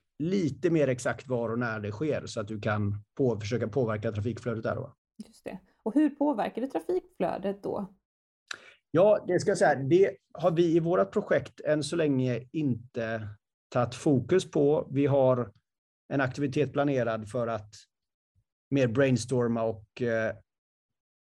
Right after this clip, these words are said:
Speaker 1: tänka oss hur man kan jobba med feedbackloopar för att intervenera mot det. Eh, där kan jag tänka mig, det finns många andra en-, engagemang från trafikverk och från,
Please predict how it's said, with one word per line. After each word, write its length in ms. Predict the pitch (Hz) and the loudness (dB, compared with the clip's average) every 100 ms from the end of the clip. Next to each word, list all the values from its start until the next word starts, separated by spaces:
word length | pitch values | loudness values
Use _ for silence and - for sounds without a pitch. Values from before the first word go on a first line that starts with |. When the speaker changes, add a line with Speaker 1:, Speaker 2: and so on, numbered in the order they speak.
| _ _ _ _ _ _ _ _ - | _ _ _ _ _ _ _ _ -6
Speaker 1:
tänka 400 | 143 131 110 139 | -2 0 -2 0
oss 160 | 151 131 | 0 2
hur 60 | 131 | 0
man 140 | 120 | 0
kan 120 | 127 | 0
jobba 200 | 123 117 | 0 -2
med 180 | 117 110 | -4 -4
feedbackloopar 840 | 139 107 113 107 117 107 113 110 | -4 -2 -4 -4 -6 -4 -4 -2
för 180 | 107 117 | 0 -2
att 140 | 107 | 0
intervenera 520 | 120 117 120 127 160 160 | -2 -2 0 0 0 0
mot 220 | 120 - | -4 -6
det. 140 | 117 - - _ _ _ _ _ _ - | -8 -8 -14 _ _ _ _ _ _ -4
Eh, 80 | 117 | 0
där 60 | |
kan 120 | 120 123 | 2 2
jag 80 | |
tänka 140 | 131 123 | 2 2
mig, 100 | 117 | 2
det 80 | 120 | 2
finns 280 | 131 117 | 0 2
många 300 | 139 135 120 | 2 2 2
andra 220 | 131 120 117 | 0 0 -2
en-, 180 | 117 - | -6 -6
engagemang 680 | 123 117 127 123 113 113 104 | -6 -4 -2 0 0 -4 -6
från 240 | 120 107 | -6 -4
trafikverk 800 | 107 104 120 104 110 113 107 104 | -4 -2 -2 -4 -4 -4 -4 -6
och 100 | 107 | -6
från, 340 | 113 110 104 | -4 -4 -6